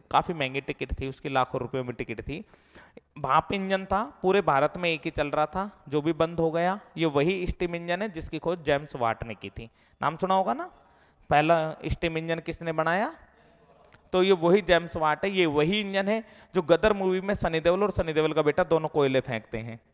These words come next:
ठीक है। लेकिन अब तो इंजन ही बंद हो गए। ये थे एक्सटर्नल कंबस्शन इंजन और ये होते हैं इंटरनल। इंटरनल कंबस्शन इंजन साइज में छोटे हैं। ये साइज में क्या होते हैं,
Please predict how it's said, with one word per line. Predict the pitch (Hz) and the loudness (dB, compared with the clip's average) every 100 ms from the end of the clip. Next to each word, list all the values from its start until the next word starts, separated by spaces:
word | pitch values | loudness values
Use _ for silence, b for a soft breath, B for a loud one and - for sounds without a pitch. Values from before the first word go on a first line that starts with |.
| - | -8
ठीक | 147 | -2
है। | 208 202 B - | -2 -2 B 2
लेकिन | 160 170 | 4 4
अब | 160 | 2
तो | 196 | 2
इंजन | 185 185 196 | 2 2 -2
ही | 202 | 0
बंद | 202 190 | 0 0
हो | 185 | 0
गए। | 185 180 b b b - | -2 -6 b b b -4
ये | 160 233 | 4 4
थे | 208 208 | 4 0
एक्सटर्नल | - 160 - - 185 202 | 4 2 2 -4 -2 -2
कंबस्शन | 196 165 151 151 - 156 | -2 -4 0 -2 -2 -8
इंजन | 156 202 | -4 -4
और | - 160 | -2 0
ये | 160 | 2
होते | 156 131 - | 0 0 -2
हैं | - | -4
इंटरनल। | 165 143 135 120 120 - | -4 -2 -2 -4 -6 -6
इंटरनल | 185 220 226 233 | -2 -2 0 0
कंबस्शन | 220 208 208 - | 0 0 0 0
इंजन | 208 208 214 | -4 -4 -4
साइज | 180 151 147 | 0 0 0
में | 160 | -6
छोटे | - 135 147 | -4 -4 -2
हैं। | 175 185 | -2 -2
ये | 175 | -4
साइज | 170 156 151 165 | 0 2 2 -2
में | 165 | -2
क्या | 175 | 0
होते | 151 160 | 0 0
हैं, | 180 226 | -4 -4